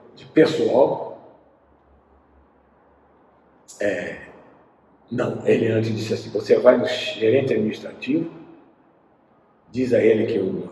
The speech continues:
pedi pra admitir você." Aí eu fui, era um outro cara, ele falou, "Então, ah, você vai na dona fulana que é pra fazer a tua admissão." Cara,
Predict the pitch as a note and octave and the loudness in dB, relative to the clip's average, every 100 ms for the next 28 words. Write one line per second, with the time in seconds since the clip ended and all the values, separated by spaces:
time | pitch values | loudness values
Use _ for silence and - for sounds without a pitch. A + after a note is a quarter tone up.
0 | - - - - - - F#2+ F#2 F2+ F2+ | -18 -20 -20 -20 -16 -16 -14 -12 -12 -12
1 | E2+ F2+ - C#3+ C#3+ - - - - _ | -12 -12 -4 -2 -4 -8 -20 -20 -20 _
2 | - A#2 G#2+ - A#2 C#3+ - - F#2 F#2+ | -2 2 2 2 2 4 4 -2 -4 -4
3 | F2 F2+ A#2 - - - B2+ B2 - G#2+ | -4 -4 -2 -2 -6 -6 -2 -2 -2 -6
4 | G#2+ A2 - F#3 - - - - - - | -8 -6 -2 -2 -2 -6 -4 -4 -8 -12
5 | - - D3 C#3 C#3 - - A#2+ A#2+ - | -16 2 2 4 2 0 -2 -2 -2 -4
6 | - G2 C3 B2 - - - - - - | -4 0 0 0 -6 -12 -18 -20 -12 -6
7 | A2+ A#2 A2 A2 A2 A2 A2 A2 A2 B2+ | -4 -4 -4 -2 -2 -2 -4 -2 -2 -4
8 | - - F#2 - - - _ _ _ _ | -6 -12 -14 -16 -20 -20 _ _ _ _
9 | _ _ _ _ _ _ _ - C3+ B2+ | _ _ _ _ _ _ _ -12 -8 -8
10 | - - | -10 -18